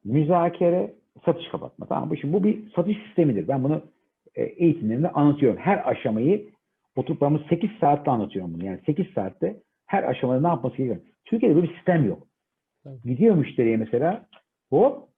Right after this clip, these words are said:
Speaker 1: birden dörde geçiyor. Abi dur bir dakika, bunun bir süreci var.
Speaker 2: O-, orada değiliz daha, değil mi? Çocuk daha yürümeyi öğrenmedi, sen, "Hadi
Speaker 1: Ha.
Speaker 2: koş." diyorsun.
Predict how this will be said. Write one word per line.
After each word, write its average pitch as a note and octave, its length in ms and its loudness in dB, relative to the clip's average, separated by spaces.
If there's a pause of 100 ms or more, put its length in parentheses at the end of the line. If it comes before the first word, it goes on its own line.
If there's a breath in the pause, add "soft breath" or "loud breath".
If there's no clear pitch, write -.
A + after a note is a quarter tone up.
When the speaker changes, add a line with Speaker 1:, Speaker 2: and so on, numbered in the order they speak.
Speaker 1:
birden D3+ 520 2
dörde D#3+ 240 6
geçiyor. F#2 460 -2 (200)
Abi G#2+ 200 -6
dur B2+ 100 -2
bir F#3+ 60 2
dakika, G3+ 260 0
bunun C3 120 0
bir - 180 -12
süreci C#3+ 280 2
var. - 160 -2 (280)
Speaker 2:
O-, C3 300 -2
orada E3+ 260 0
değiliz F#3 320 -2
daha, B2+ 360 -2
değil E3+ 120 -4
mi? G#3 160 -4
Çocuk F3 360 -6
daha F#3+ 220 4
yürümeyi F#3+ 440 4
öğrenmedi, G3 500 2
sen, G#3 240 0 (300 soft breath)
"Hadi G3 200 2
Speaker 1:
Ha. - 80 0
Speaker 2:
koş." A3+ 300 2
diyorsun. C3 440 -4